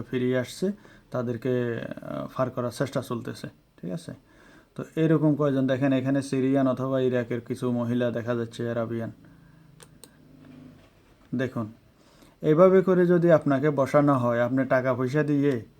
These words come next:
কি, কেন এইভাবে আসবেন? এটার ভিতরে কয়জন মারা গেছে, এটা এরা নিজেরাও বলতে পারবে না, ঠিক আছে? একটু আগে আমি আপনাদেরকে দেখিয়েছিলাম একটা বড় নৌকা,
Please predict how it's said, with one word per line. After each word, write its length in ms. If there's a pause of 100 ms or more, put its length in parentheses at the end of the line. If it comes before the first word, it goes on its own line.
(340)
কি, 180
কেন 280
এইভাবে 400
আসবেন? 460
এটার 280
ভিতরে 280
কয়জন 320
মারা 280
গেছে, 240
এটা 200
এরা 140
নিজেরাও 360
বলতে 240
পারবে 280
না, 120 (920)
ঠিক 120
আছে? 180
একটু 340
আগে 160
আমি 160
আপনাদেরকে 400
দেখিয়েছিলাম 600 (480)
একটা 240
বড় 320
নৌকা, 420